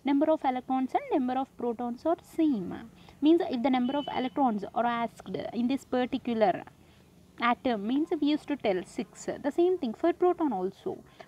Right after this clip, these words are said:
okay. Means, uh, in neutral atom, number of electrons and number of protons are same. In case of this particular atom, number of electrons and number of protons are six. We used to tell this point, no? We should know the reason for this, right? Yes. See, see friends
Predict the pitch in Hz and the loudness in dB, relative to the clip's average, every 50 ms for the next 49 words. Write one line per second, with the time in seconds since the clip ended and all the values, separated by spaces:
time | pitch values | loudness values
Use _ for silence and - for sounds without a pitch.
0 | _ 254 240 - 392 480 381 247 240 262 277 269 240 - 381 622 - _ - - | _ -10 -4 -4 -4 -2 0 2 2 4 4 2 2 0 -4 -6 -6 _ -20 -20
1 | - - _ 269 349 381 349 277 254 240 - 262 262 277 - - 233 - - - | -20 -6 _ 4 4 6 6 4 2 0 -4 -6 -6 -4 -4 -6 -6 -6 -6 -8
2 | - 587 523 320 254 233 220 262 262 - - 226 214 220 - - 269 277 269 - | -8 -2 -2 -2 0 0 0 -2 -2 -2 0 0 -2 -2 -2 -4 -4 -4 -4 -4
3 | - 285 262 247 233 233 240 254 269 262 - - 240 247 240 - 254 262 262 - | -4 -4 -4 -4 -4 -6 -6 -6 -8 -8 -8 -8 -8 -8 -6 -4 -4 -4 -4 -2
4 | - 320 320 - - - - 302 233 196 175 175 165 - - _ - - - - | 0 -2 -2 -2 -6 -2 -2 0 0 0 -2 -6 -8 -10 -14 _ -20 -20 -12 -2
5 | 247 262 262 - 269 262 - 285 269 - - 285 302 - - - 240 240 220 262 | 0 2 2 2 0 -2 -2 -2 -4 -2 -2 -2 -2 -2 0 0 0 0 0 -2
6 | - 254 247 254 247 - - 240 - - 440 440 - 320 254 240 247 262 254 - | -4 -2 -2 0 -2 -2 -4 -4 -2 -2 -2 0 2 0 0 0 -2 -4 -4 -4
7 | 247 240 - - 302 330 392 370 - 285 247 240 240 233 226 233 240 254 247 - | -6 -6 -4 0 0 0 0 -2 -4 -6 -4 -4 -4 -4 -4 -4 -4 -6 -8 -8
8 | - 247 233 - 254 247 254 - 349 359 - - 240 185 - - - - - - | -8 -8 -6 -4 -6 -6 -4 -4 -6 -6 -4 -6 -8 -8 -8 -8 -8 -8 -8 -8
9 | - - - - _ _ 302 320 320 339 349 330 - 339 - 339 320 294 254 294 | -12 -18 -20 -20 _ _ 2 4 4 4 4 2 0 -2 0 0 -2 0 -2 -4
10 | - - _ 233 196 202 202 190 220 330 539 494 311 311 - 349 311 254 - _ | -6 -6 _ -6 -6 -6 -6 -4 -4 -6 -4 -2 -4 -2 0 0 -2 -2 -6 _
11 | _ - 240 262 294 339 330 269 220 240 277 277 311 302 - 240 214 190 196 208 | _ -6 -2 0 2 2 2 2 2 0 0 2 2 0 2 0 -2 -2 -2 -6
12 | - - 330 339 - - 190 160 - - - - - - - - - - - - | -4 -6 -6 -6 -4 -2 -2 -2 -4 -6 -14 -20 -20 -20 -20 -20 -20 -20 -20 -20
13 | - - - - - - - - - - - - - - - - - - - - | -20 -18 -6 -4 -4 -4 -4 -12 -20 -20 -20 -20 -20 -20 -20 -20 -20 -20 -20 -20
14 | - - - - 269 269 247 - 302 359 508 523 - | -20 -20 -8 -4 -4 -4 -4 -4 -4 -4 -4 -6 -6